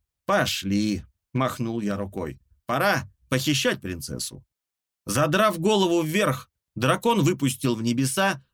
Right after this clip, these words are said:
тоненькую струйку пламени. Голос его сейчас звучал, как громоподобный рев. И все же я понял вопрос. Уж больно красноречиво хлопали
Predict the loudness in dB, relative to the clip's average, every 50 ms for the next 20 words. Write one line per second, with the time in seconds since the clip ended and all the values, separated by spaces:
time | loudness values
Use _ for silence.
0 | _ _ 0 0 2 2 2 2 0 2 2 0 0 0 -2 -2 -2 -2 -2 -2
1 | -2 -6 -6 -4 -4 -4 -4 -4 -6 -8 -10 -12 -14 -14 _ _ _ _ _ _
2 | _ _ _ _ -4 0 2 4 4 4 2 2 2 0 0 2 2 2 0 0
3 | -2 -2 0 0 2 0 0 -2 -2 -2 -2 0 0 0 0 0 0 0 -2 -2
4 | 0 0 0 2 2 0 0 0 0 0 0 0 0 0 0 0 0 2 2 0
5 | 0 -2 -4 -10 _ _ _ _ _ _ -2 0 0 0 0 0 0 0 2 2
6 | 0 0 0 -4 _ _ -2 0 0 0 0 0 -2 -2 -2 -2 -4 -6 -6 -6
7 | -6 -6 -6 -6 -6 -6 -10 -12 -16 _ _ _ _ -4 -2 -2 0 0 0 0
8 | 0 2 0 0 0 0 -2 0 0 -2 -2 0 -2 -2 -2 -2 -2 0 -2 -2
9 | -4 -2 -2 -2 0 0 0 0 0 0 0 -4